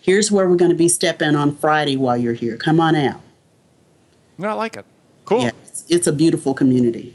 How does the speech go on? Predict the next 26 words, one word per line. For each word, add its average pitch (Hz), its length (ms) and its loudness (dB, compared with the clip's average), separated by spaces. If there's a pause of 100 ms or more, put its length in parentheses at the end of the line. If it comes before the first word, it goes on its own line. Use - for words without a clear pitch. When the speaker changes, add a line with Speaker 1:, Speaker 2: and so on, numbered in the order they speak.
(140)
Speaker 2:
Excellent, 139 500 -10
excellent. 117 360 -8
Well, 139 100 -4
Wendy 180 240 -8
Y, 147 300 -8
thank - 420 -10
you 156 80 -12
very 147 100 -6
much - 200 -12
for 120 80 -12
being 104 180 -12
on 104 60 -6
the 107 80 -14
show 151 160 -6
today. - 240 -16 (680)
Speaker 1:
Thank 247 280 2
you 330 120 4
so 220 200 2
much 185 300 2
for 185 180 -2
the 180 140 2
opportunity, 170 800 0
Andy. 147 220 0
I 147 40 0
appreciate 151 500 -2
it. 117 160 -10